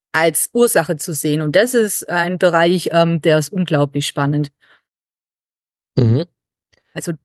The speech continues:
Speaker 2: Jetzt,
Speaker 1: Tiere
Speaker 2: jetzt
Speaker 1: übernehmen tatsächlich Krankheiten, ja.
Speaker 2: Ja,
Speaker 1: Mhm.
Speaker 2: das, das ist spannend, da können wir auch nochmal einsteigen. Aber vorher, damit ich den Faden, damit ich das nicht vergesse,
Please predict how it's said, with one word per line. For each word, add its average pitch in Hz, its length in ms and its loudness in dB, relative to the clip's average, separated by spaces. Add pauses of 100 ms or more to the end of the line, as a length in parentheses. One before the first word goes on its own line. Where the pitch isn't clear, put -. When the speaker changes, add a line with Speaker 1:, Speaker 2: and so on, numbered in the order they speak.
Speaker 2:
Jetzt, 117 240 -2
Speaker 1:
Tiere 220 240 2
Speaker 2:
jetzt - 20 -2
Speaker 1:
übernehmen 185 680 -2
tatsächlich 156 640 -6
Krankheiten, 151 580 -6
ja. 156 180 -8 (320)
Speaker 2:
Ja, 165 280 0
Speaker 1:
Mhm. 139 120 -20 (380)
Speaker 2:
das, 135 180 0
das 127 200 2
ist - 80 -10
spannend, 143 280 -2
da 117 80 2
können 131 180 -2
wir 117 120 2
auch 135 60 -2
nochmal 123 220 0
einsteigen. 139 360 -2
Aber 107 160 2
vorher, 170 360 4
damit 127 180 0
ich 131 80 -8
den 123 140 0
Faden, 156 320 0
damit 123 200 2
ich 123 80 -2
das 143 160 0
nicht 127 140 -4
vergesse, 160 460 0